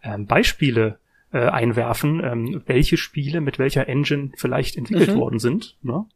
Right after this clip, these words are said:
Speaker 2: Ja, ja, ja.
Speaker 1: Ähm, also zum Beispiel jetzt bei der Unreal Engine, ähm, gut, Unreal Tournament hatte ich zum Beispiel schon erwähnt, aber auch ein sehr bekanntes Spiel wäre jetzt Gears of War, ähm,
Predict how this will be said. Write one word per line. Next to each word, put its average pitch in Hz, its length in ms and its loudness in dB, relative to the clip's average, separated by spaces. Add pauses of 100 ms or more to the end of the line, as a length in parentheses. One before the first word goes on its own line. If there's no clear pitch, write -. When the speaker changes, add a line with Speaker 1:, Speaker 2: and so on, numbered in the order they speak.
Speaker 2:
Ja, 165 160 2 (120)
ja, - 160 -6
ja. 135 140 0
Speaker 1:
Ähm, 117 300 -2 (300)
also 113 160 2
zum 117 100 2
Beispiel 120 240 4
jetzt - 100 -2
bei 123 80 4
der 120 140 0
Unreal 175 280 8
Engine, 165 480 0
ähm, 135 440 -2 (260)
gut, 113 160 2
Unreal 113 200 -2
Tournament 113 460 2
hatte 117 140 0
ich 120 100 -6
zum 120 120 -8
Beispiel 120 260 -6
schon 131 140 -2
erwähnt, 120 420 0
aber 123 240 2
auch - 160 -4
ein 127 260 -4 (120)
sehr - 180 -4
bekanntes 120 420 -2
Spiel 117 320 -2
wäre 117 160 -2
jetzt 117 220 -6
Gears 160 180 4
of - 140 -2
War, 131 460 4 (340)
ähm, 117 440 0